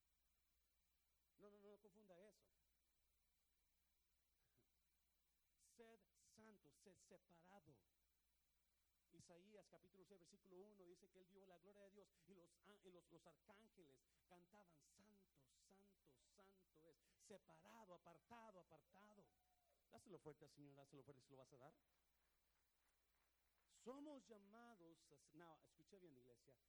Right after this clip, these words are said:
La enseñanza, la Biblia enseña, la Biblia enseña que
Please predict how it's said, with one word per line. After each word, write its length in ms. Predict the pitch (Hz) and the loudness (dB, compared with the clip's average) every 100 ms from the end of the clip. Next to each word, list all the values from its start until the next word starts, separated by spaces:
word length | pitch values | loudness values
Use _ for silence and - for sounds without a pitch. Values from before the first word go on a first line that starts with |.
| - - - 143 - - - - - - - - - - - - - - 151 | -18 -18 -12 -12 -12 -18 -18 -16 -16 -16 -18 -18 -18 -18 -18 -18 -18 -10 -4
La 120 | 170 | -2
enseñanza, 760 | 170 185 175 175 165 175 302 | -2 -4 4 6 4 0 -4
la 120 | 226 160 | -2 0
Biblia 280 | 208 254 | 0 2
enseña, 480 | 254 - 190 180 175 175 196 - - - 143 | 0 0 -2 0 -2 -4 -8 -16 -18 -12 -4
la 60 | |
Biblia 180 | 151 196 | 0 2
enseña 400 | 185 190 175 165 160 156 - - - - - - - - - - - - - - | 2 0 -2 -2 -6 -8 -16 -18 -18 -18 -18 -18 -18 -18 -18 -18 -18 -18 -18 -6
que 240 | 156 143 | -2 -2